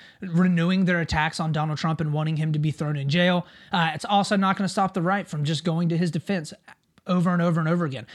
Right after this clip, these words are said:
If Donald Trump actually does get thrown in jail, I'm willing to bet the vast majority of the Republican Party will all say it's a hoax.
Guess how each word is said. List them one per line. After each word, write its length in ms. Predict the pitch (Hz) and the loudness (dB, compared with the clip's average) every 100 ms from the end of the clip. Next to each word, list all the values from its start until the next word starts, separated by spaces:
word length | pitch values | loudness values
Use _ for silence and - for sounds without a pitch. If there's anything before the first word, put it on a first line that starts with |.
| - | -2
If 120 | 180 | 2
Donald 280 | 175 220 220 | 4 2 2
Trump 180 | 240 180 | 0 2
actually 320 | 185 208 196 | 0 2 2
does 220 | 180 185 | 2 2
get 160 | 208 190 | 0 0
thrown 160 | 196 202 | 0 2
in 100 | 196 | 2
jail, 300 | 208 208 202 | 2 2 0
I'm 180 | 165 170 | -2 0
willing 240 | 180 190 | 0 2
to 60 | 156 | 2
bet 240 | 165 180 | 0 -2
the 60 | 180 | -2
vast 280 | 151 160 - | 0 0 -2
majority 380 | 165 160 165 165 | -2 0 0 0
of 80 | |
the 60 | 156 | -2
Republican 420 | 143 170 160 156 | -2 -2 -2 -4
Party 240 | 160 160 165 | -2 0 0
will 180 | 147 - | -4 -6
all 200 | 151 151 | -8 -6
say 180 | 147 | -6
it's 140 | 143 - | -8 -8
a 40 | |
hoax. 440 | - 120 87 - | -10 -12 -12 -12